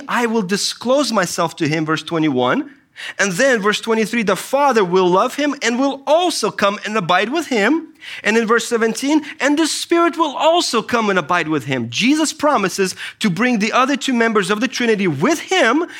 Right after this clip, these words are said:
into your life if you abide in Christ. And that never ends. Because he says, as I just mentioned, "You will abide with me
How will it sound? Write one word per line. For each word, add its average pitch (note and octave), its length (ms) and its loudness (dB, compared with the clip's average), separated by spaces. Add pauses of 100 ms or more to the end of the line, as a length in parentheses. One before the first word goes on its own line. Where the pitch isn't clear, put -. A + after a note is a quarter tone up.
(180)
into D4+ 320 2
your F4 180 2
life A#3 340 2 (140)
if A#3 260 0
you A3 120 2
abide F3+ 240 0
in D3+ 100 -2
Christ. - 380 -6 (1600)
And D3 140 0
that D#3 160 0
never A#2+ 240 -2
ends. - 460 -14 (960)
Because B2+ 360 -4
he E3+ 100 -6
says, C#3 340 -2
as A#2 140 -6
I A#2 80 -2
just A#2 200 -12
mentioned, A2 380 -6 (160)
"You A#2+ 240 -2
will C#3+ 140 2
abide A#2 260 -2
with A2+ 180 -8
me G#2+ 280 -2